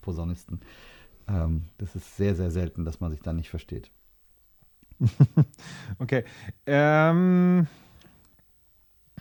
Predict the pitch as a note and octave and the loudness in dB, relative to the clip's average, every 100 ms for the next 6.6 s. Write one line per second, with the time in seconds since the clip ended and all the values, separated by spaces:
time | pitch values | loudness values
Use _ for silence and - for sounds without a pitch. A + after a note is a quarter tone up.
0 | - - _ - - - - C3+ D#3+ E3+ | -20 -20 _ -20 -20 -14 0 6 8 8
1 | F#3+ - - - D#3 G3 B3 D#3 B2 G#2+ | 6 0 -16 -8 -4 -2 4 6 6 2
2 | - _ A#2+ B2+ A#2+ A2+ G#2+ - G#2 G#2 | -4 _ -2 0 2 2 2 0 0 0
3 | C#2+ G2+ G2+ - G2 F#2+ F2+ - F#2+ G2 | 0 -2 -2 -2 -2 -2 -4 -4 -2 0
4 | F#2+ F2+ - _ _ _ - G#2 G2+ A#2+ | 0 -4 -10 _ _ _ -4 -4 0 0
5 | A2 A2 C3 C3 - A#2 A2+ A2 A2 - | 0 0 -2 -4 -4 0 0 2 -2 -2
6 | - B2 A#2+ A#2 A2+ - | -4 -2 -2 -4 -8 -12